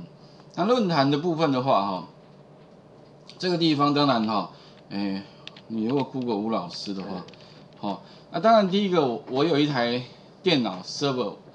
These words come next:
不过我是用那个nats的，用群，呃，群晖的那个 Synology 那，那种哈。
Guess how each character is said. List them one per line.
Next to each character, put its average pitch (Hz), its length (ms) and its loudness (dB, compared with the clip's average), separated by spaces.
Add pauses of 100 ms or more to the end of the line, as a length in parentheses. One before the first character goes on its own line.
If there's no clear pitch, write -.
(360)
不 151 80 -8
过 190 140 2
我 127 100 2
是 139 140 -4
用 143 160 0
那 139 100 2
个 117 340 0 (320)
nats 113 420 -2
的， 90 120 -12 (160)
用 135 280 -4 (680)
群， 143 260 -4
呃， 123 160 -6
群 135 260 -4
晖 135 200 -2
的 120 120 -2
那 123 80 -2
个 117 100 -4
Synology 117 640 -4 (100)
那， 123 220 -4
那 127 220 -2
种 92 260 -8
哈。 101 200 -4